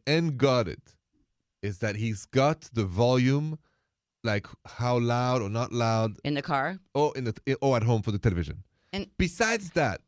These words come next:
Speaker 1: every time my father <laughs> wants to drive back from the country to Paris, at first she said, "Oh, sure." And then when she got, she said, "No, Robert, I'm gonna drive back." "Why?" "I'd rather drive than you drive." "Why?" "I think I drive better."
Speaker 2: And this is with you in the car, you and your siblings?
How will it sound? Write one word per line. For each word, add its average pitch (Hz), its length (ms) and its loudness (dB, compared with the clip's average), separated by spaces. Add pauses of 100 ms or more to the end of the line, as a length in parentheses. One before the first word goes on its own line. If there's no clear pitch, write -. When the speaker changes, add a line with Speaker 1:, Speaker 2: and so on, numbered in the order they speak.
Speaker 1:
every 208 360 0
time 185 360 2
my 147 180 2
father 139 520 0
<laughs> 107 120 0
wants 131 240 2
to 131 80 -6
drive 110 360 0
back 113 300 -2
from 98 160 -6
the 98 100 -4
country 107 500 -4 (300)
to 120 100 2
Paris, 113 640 -2 (540)
at 156 100 0
first 214 220 -4
she 185 60 -14
said, 175 160 -2
"Oh, 170 100 2
sure." 180 300 0
And 123 120 0
then 131 220 0
when 120 160 -2
she 135 80 -4
got, 120 200 -4
she - 120 -14
said, 151 140 -4
"No, 156 180 0
Robert, 123 300 -2
I'm 113 100 -4
gonna 110 100 -2
drive 95 240 -2
back." 85 240 -4 (160)
"Why?" 143 400 0 (420)
"I'd 180 200 0
rather 127 200 0
drive 98 280 -2
than 95 120 -4
you 101 100 -2
drive." 87 340 -4 (240)
"Why?" 135 480 2 (160)
"I 143 80 0
think 135 180 -2
I 120 60 0
drive 101 240 0
better." 85 260 -2 (140)
Speaker 2:
And 208 100 0
this 208 160 -4
is 202 80 -4
with 196 160 -4
you 202 140 -2
in 196 80 0
the 190 80 -6
car, 160 260 0
you 151 160 -2
and 147 80 -4
your 147 80 -4
siblings? 139 680 -2